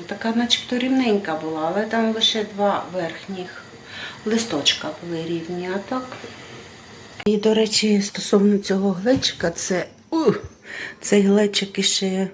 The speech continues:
від моєї матусі. І коли буваю в магазинах, хочеться щось новенького, але думаю: «Ні, у мене ж є».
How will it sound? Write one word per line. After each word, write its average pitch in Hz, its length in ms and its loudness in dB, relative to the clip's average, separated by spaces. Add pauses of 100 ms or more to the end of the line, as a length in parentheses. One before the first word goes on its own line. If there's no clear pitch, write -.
(760)
від 208 200 4
моєї 196 440 8
матусі. 202 640 2 (540)
І 196 100 2
коли 208 280 6
буваю 208 640 6
в 196 180 4
магазинах, 202 580 4
хочеться - 520 -2
щось 208 380 0
новенького, 214 800 4
але 202 540 6 (1700)
думаю: 214 340 8
«Ні, 165 300 4 (140)
у 277 80 4
мене 320 300 8
ж - 220 0
є». 294 220 -2